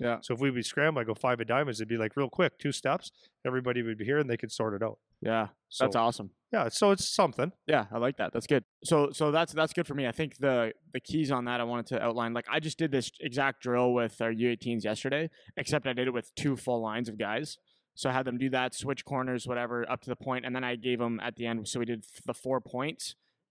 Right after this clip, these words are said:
Speaker 1: stop, and then I said, "Play," and they played for the, like, fifteen seconds, play the puck out or whatever. And U eighteens, lots to correct.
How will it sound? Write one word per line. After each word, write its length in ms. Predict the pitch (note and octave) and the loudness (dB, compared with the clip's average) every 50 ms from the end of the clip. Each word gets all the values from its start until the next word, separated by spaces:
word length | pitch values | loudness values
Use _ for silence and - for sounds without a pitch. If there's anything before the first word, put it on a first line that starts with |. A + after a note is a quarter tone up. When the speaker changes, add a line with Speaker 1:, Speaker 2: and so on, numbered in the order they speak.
| _ _ - | _ _ -14
Speaker 1:
stop, 480 | - - - - D#3 D3 D3 D3 C#3+ - - | -12 -8 0 2 4 4 4 4 2 -2 -4
and 80 | C#3+ C3+ | -2 -2
then 240 | C3 B2+ B2 A#2+ - - _ _ | 0 -2 -2 -4 -8 -12 _ _
I 60 | B2 | -4
said, 240 | A#2+ - C#3 B2 - | -2 -2 -2 -4 -4
"Play," 400 | - - C3 B2 A2+ G#2 G2 - _ _ - | -4 -2 0 0 0 -2 -6 -10 _ _ -10
and 140 | - A#2+ A#2 | -6 -4 -4
they 80 | A2+ A2 | -4 -4
played 320 | - B2+ A#2+ A#2+ A#2 A2 | -4 -4 -4 -4 -6 -6
for 160 | - A#2+ A#2+ | -6 -6 -4
the, 240 | G#2+ A2 A2 G#2+ G#2 - - | -2 -2 -2 -4 -6 -8 -6
like, 160 | A2 G#2+ G#2+ - | -6 -6 -6 -4
fifteen 360 | - B2 A2 - A2+ A2 G#2+ | -6 -6 -6 -4 -6 -8 -6
seconds, 360 | - - G2+ G2+ - G#2 - | -6 -6 -6 -6 -8 -12 -12
play 200 | - - A#2+ A2 | -8 -6 -4 -4
the 80 | G#2+ G2+ | -4 -4
puck 240 | - G#2+ G2+ - A#2 | -6 -8 -6 -4 -4
out 100 | A2+ A2+ | -2 -2
or 80 | A2 | 0
whatever. 340 | G#2 G2+ G2 G#2 A2+ B2 B2+ - _ _ _ _ _ _ - _ _ - | -2 -2 -2 -2 -4 -6 -8 -10 _ _ _ _ _ _ -20 _ _ -4
And 300 | D3 C#3 C3+ C3 A2+ - _ _ _ _ _ _ _ _ _ _ _ _ - | -2 -2 -2 -2 -4 -8 _ _ _ _ _ _ _ _ _ _ _ _ -4
U 160 | B2+ C#3+ C#3+ | 0 2 2
eighteens, 540 | C#3+ B2 - C#3 C3+ C3 A#2 A2 - - - _ | 2 0 0 -2 -2 0 -2 -2 -6 -10 -16 _
lots 340 | - A2+ A2+ A#2 A#2 - - | -2 -2 0 0 -2 -4 -6
to 80 | - B2 | -6 -6
correct. 480 | - - A#2 G#2+ G2 G2+ - _ _ | -4 -2 -2 -2 -2 -4 -10 _ _